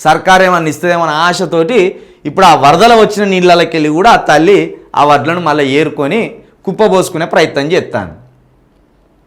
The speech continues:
ఇప్పటికీ కూడా వర్షం వస్తే ధాన్యాన్ని సౌకర్యంగా పెట్టి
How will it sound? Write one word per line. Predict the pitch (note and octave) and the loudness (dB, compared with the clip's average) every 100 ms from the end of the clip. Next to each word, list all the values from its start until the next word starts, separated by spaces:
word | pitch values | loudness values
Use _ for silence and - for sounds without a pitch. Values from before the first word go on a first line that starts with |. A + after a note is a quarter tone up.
| _ _ _ _ _ _ _ _ _ _ _ _ _ C3 | _ _ _ _ _ _ _ _ _ _ _ _ _ -20
ఇప్పటికీ | - C4 - A3 A3 | -6 0 0 0 -2
కూడా | G3 F#3+ B3 G#3 | 0 2 4 2
వర్షం | F#3+ G3 A#3+ G3+ | 2 0 0 -2
వస్తే | - - G#3 C#4+ D4+ - - _ _ _ _ _ _ _ | -6 -2 2 2 0 -8 -20 _ _ _ _ _ _ _
ధాన్యాన్ని | A2 C#3+ F#3 C4 B3+ A#3 F#3 E3+ A#3+ D4 - - _ _ _ _ _ _ - | -4 2 4 2 2 2 0 0 -2 -2 -8 -20 _ _ _ _ _ _ -4
సౌకర్యంగా | E3+ G#3+ B3+ C4 C4 B3 A#3 G#3+ | 0 2 2 2 4 4 4 4
పెట్టి | F3+ - | 0 0